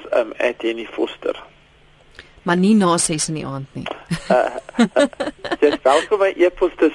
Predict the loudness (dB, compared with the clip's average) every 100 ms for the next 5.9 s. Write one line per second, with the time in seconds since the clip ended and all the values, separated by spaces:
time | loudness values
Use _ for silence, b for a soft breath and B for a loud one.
0 | 0 0 2 2 0 2 2 2 2 -2
1 | -2 -4 0 0 2 0 0 0 2 2
2 | 2 0 2 0 -2 -2 0 2 4 2
3 | 2 0 2 4 2 2 -2 -6 B B
4 | B B B 2 4 4 4 4 2 2
5 | -2 -4 -4 -2 -2 -4 -6 -6 -6